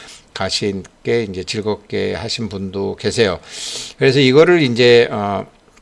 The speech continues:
이 오늘 첫날이니까 이 비밀 구절에 대해서는 다음에 얘기하고, 일단 지문 인식으로 잠금 해제해야 쉽죠.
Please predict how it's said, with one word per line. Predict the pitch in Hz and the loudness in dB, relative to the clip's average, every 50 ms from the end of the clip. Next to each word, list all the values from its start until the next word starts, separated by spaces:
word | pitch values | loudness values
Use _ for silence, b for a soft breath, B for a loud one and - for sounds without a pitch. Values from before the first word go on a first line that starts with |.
| _ _ _ _ - - - _ _ - - | _ _ _ _ -20 -20 -20 _ _ -8 -4
이 | 107 101 98 98 98 101 - | -4 -2 -2 -2 -4 -4 -4
오늘 | - 101 107 117 123 | -4 -4 -2 -2 -2
첫날이니까 | - - - 170 170 165 - 131 113 107 98 - 113 107 | -4 -4 -4 -2 0 0 2 2 0 0 -2 -2 -2 0
이 | 104 98 98 | 0 -2 -4
비밀 | - - 120 113 117 113 | -4 -4 -4 -2 -2 -4
구절에 | 107 110 95 107 104 98 98 | -6 -4 -4 -2 -2 -2 -2
대해서는 | 87 95 90 90 87 - - 92 101 107 107 | -2 -2 -2 -2 -4 -6 -6 -6 -6 -6 -6
다음에 | - 82 90 98 95 95 | -6 -6 -4 -4 -4 -4
얘기하고, | 92 90 87 92 85 85 85 98 113 | -4 -4 -6 -6 -6 -6 -6 -6 -6
일단 | 110 107 107 - 143 | -6 -4 -4 -4 -4
지문 | - - 135 135 160 170 | 0 0 0 2 2 0
인식으로 | 165 156 139 - 135 123 123 123 | 0 0 2 2 2 2 2 0
잠금 | 127 98 98 107 113 113 113 | 0 -2 -2 -4 -2 -4 -2
해제해야 | 120 117 123 127 123 113 117 117 113 110 | -2 -2 0 0 2 2 2 0 0 -2
쉽죠. | - - - - - 117 117 127 - | -4 -6 -8 -4 0 0 0 0 -2